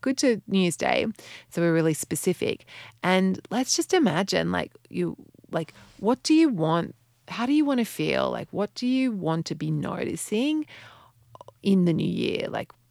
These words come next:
you're waking up and, you know, how are you feeling in your body? What are you noticing? What's different? What's the same as now? Um, you know, where do you wanna get to? Like, so, you know, are you waking up, you're,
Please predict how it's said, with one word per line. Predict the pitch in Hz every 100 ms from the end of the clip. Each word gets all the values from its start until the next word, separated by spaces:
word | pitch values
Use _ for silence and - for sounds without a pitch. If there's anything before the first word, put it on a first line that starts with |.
| -
you're | 175
waking | 190 190 190 175
up | 170 180 - -
and, | 151 156 160 156 151 147 - - _ _ -
you | -
know, |
how | - 185
are | 196
you | 196
feeling | - 175 165 160
in | 156
your | 151
body? | - -
What | 170 160 180 190
are |
you | 196 190
noticing? | 170 - - - - 143
What's | 156 165 - - -
different? | 156 143 - - -
What's | - 160 - - - -
the | 190
same | - 165 202 262 175
as | 151 151
now? | 143 - - 175 - - - -
Um, | - 160 147 143 - - _ -
you | 175
know, |
where | - 180 156 - 190 190
do | 202
you | 214
wanna | 196 185
get | 165 - -
to? | - 113 -
Like, | - - - - _
so, | - 170
you | 151 - - _
know, | 175 -
are | 160
you | 180 165 _ - - _ _ _ -
waking | 190 - 180
up, | 180 180 - -
you're, | 175 170 165 -